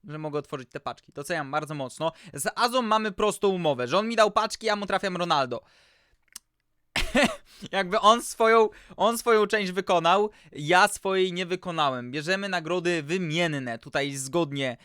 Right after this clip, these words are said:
e, z jego prośbą. E, no i co, czat, myślicie, że się uda, czy się nie uda? Uda się, czy się nie uda, tego Ronaldo? Powiem tak, jako że to są nagrody za elitę,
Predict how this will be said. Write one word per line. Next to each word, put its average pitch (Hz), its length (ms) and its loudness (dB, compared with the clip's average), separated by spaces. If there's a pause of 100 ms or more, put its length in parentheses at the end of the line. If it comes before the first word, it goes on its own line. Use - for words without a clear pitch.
(140)
e, 139 240 0
z 123 80 -8
jego 156 220 -2
prośbą. 147 580 0 (340)
E, 147 280 -2
no 165 100 -2
i 190 80 -2
co, 185 240 0
czat, 143 240 0
myślicie, 190 420 -6
że 185 80 -4
się 202 180 -2
uda, 220 280 2
czy 202 160 -12
się 190 100 -8
nie 175 140 -4
uda? 139 320 -4 (680)
Uda 220 320 2
się, 262 260 0
czy 285 140 -14
się 226 180 0
nie 190 160 0
uda, 139 320 2
tego 165 220 0
Ronaldo? 147 560 0 (760)
Powiem 196 280 4
tak, 156 380 2
jako 180 300 2
że 190 100 -4
to 208 180 0
są 202 180 -2
nagrody 190 440 2
za 165 300 4
elitę, 151 580 -2